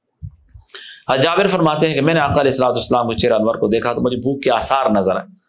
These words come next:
तो मैं घर गया और, अ, मैंने घर वाली को कहा कि आका अलैहिस्सलातु वस्सलाम के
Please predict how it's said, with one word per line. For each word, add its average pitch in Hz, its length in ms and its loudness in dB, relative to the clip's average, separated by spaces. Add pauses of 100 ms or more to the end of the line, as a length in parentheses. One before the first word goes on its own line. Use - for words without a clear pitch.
(680)
तो 139 100 2
मैं 180 160 0
घर 139 200 4
गया 120 240 2 (840)
और, 107 560 2
अ, 104 460 0
मैंने 135 540 -2 (200)
घर 123 120 2
वाली 107 240 2
को 107 120 -2
कहा 104 200 0
कि 107 120 -4
आका 101 200 -2
अलैहिस्सलातु 101 320 0
वस्सलाम 107 380 -2
के 101 280 -4